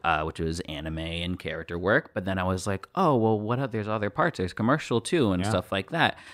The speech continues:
Speaker 1: What makes the most money? Commercial. Well, if I'm gonna, you know, do this for the rest of my life, apparently character doesn't make that much money, so I'll get good at commercial." So I practiced commercial, even though I know I didn't want to do it, but I was like, "I have to pay bills."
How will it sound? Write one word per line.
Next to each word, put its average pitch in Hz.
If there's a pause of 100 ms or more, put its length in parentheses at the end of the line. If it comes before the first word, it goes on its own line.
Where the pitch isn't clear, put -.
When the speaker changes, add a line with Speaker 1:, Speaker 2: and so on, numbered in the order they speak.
(120)
Speaker 1:
What -
makes 107
the 113
most 117
money? 147
Commercial. 120
Well, 101
if -
I'm 110
gonna, 113 (600)
you 104
know, 95
do 92
this 127
for 101
the 92
rest 95
of 92
my 87
life, 110 (180)
apparently 90
character 107
doesn't 90
make 90
that 82
much -
money, 82
so 87 (100)
I'll 85
get 101
good 117
at -
commercial." 131
So 87
I 85
practiced 87
commercial, 110
even 80
though 82
I 80
know 85
I 78
didn't -
want 76
to -
do 117
it, -
but -
I 82
was 82
like, 92
"I 98
have 107
to -
pay 131
bills." 196